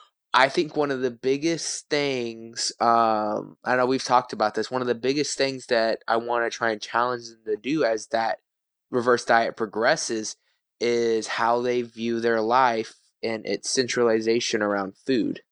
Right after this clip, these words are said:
Because one thing a lot of people, um, don't think about is once you're done with the reverse diet at the end of a dieting phase, like, in all, in all actuality, your, your, your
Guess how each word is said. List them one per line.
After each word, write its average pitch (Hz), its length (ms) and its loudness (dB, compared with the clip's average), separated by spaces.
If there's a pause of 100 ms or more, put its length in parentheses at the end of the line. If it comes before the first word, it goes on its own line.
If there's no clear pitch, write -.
(600)
Because 113 920 2 (760)
one 131 220 2
thing 131 180 2
a 123 80 4
lot 120 160 4
of 117 100 0
people, 117 580 -2
um, 104 560 -4 (760)
don't 127 300 2
think 143 200 0
about 110 480 2
is 113 160 0
once 147 280 0
you're 151 100 4
done 127 280 2
with 127 100 -4
the 123 100 0
reverse 120 380 0
diet 117 260 2
at 120 100 -6
the 110 180 -4
end - 120 -12
of 120 120 -4
a 110 80 -2
dieting 104 480 -8
phase, 147 360 -2
like, 110 260 0 (1900)
in 135 80 4
all, 147 280 6
in 135 140 -2
all 143 140 2
actuality, 135 640 -2
your, 113 480 -6
your, 113 400 -2
your 110 440 -4